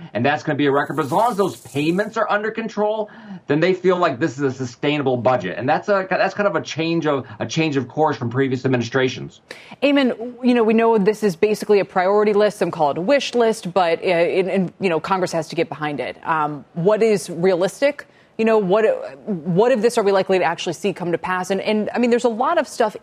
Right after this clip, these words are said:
Speaker 2: in here that's really controversial, especially some of the capital gain stuff at death.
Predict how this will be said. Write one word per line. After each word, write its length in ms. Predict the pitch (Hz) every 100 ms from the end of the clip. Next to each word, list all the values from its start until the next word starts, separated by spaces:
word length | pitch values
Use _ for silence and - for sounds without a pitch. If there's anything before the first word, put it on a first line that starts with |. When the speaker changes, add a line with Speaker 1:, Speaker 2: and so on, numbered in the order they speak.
| -
Speaker 2:
in 200 | 269 269
here 240 | 220 180
that's 240 | 175 170 165 156
really 260 | 233 233
controversial, 680 | 220 202 180 156 170 165 160
especially 380 | 156 - 180 180
some 140 | 170
of 60 | 160
the 60 | 147
capital 340 | 165 - 156
gain 260 | 147 160 151
stuff 260 | 165 147
at 160 | - -
death. 340 | 240 214 202